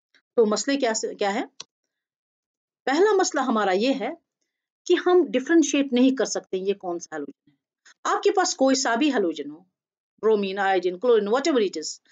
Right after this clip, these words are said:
आपका जो flame है that will be bluish green। So there isn't any way, कोई तरीका नहीं है जिससे आप ये कह सकते हैं कि ये जी फलां हैलोजन है या ये कोई और हैलोजन है, तो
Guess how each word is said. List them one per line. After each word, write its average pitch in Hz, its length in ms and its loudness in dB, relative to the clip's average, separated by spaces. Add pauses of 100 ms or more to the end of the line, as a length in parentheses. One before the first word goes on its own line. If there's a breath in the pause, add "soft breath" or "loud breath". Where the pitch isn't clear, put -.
(360 soft breath)
आपका 339 320 -2
जो 339 320 2 (280)
flame 320 280 4
है 302 100 4
that 214 200 0
will 214 140 0
be 180 60 -2
bluish 202 260 -2
green। 139 300 -14 (600)
So 277 140 0
there 294 200 2
isn't 370 360 0
any 254 180 4
way, 247 380 4 (480)
कोई 294 120 2
तरीका 339 400 2
नहीं 269 180 6
है 214 60 0
जिससे 226 260 -2
आप 208 140 -4
ये 262 120 0
कह 277 120 -2
सकते 185 340 -6
हैं 269 120 -12 (360)
कि 240 60 -2
ये 269 180 0
जी 262 300 -2 (400)
फलां 262 340 0 (200)
हैलोजन 185 460 2
है 170 180 -18 (420 soft breath)
या 202 100 0
ये 196 160 4
कोई 202 260 2
और 262 260 0
हैलोजन 190 400 0
है, 269 60 -4
तो 370 360 -4